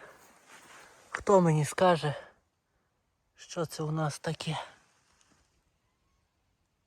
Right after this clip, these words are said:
Здоровезне, білезне. От такі грибочки я знайшов.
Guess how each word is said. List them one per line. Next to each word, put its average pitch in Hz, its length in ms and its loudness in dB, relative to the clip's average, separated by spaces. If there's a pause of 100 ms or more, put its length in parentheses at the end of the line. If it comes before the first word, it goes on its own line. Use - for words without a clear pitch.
(2000)
Здоровезне, 160 1000 -4 (1500)
білезне. 156 800 -8 (3250)
От 151 80 -20
такі 160 320 -6
грибочки 156 640 -6
я 151 180 -6
знайшов. 147 420 -14